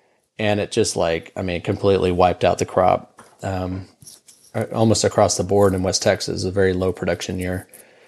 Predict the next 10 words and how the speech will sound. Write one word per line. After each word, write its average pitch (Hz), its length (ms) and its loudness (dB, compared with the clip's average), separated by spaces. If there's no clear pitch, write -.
Um, 101 320 0
but 107 380 0
the, 107 320 -6
so 113 160 0
I 107 40 4
came 120 260 2
back 104 300 2
and 95 80 -10
I'm 92 60 -10
like, 92 260 -8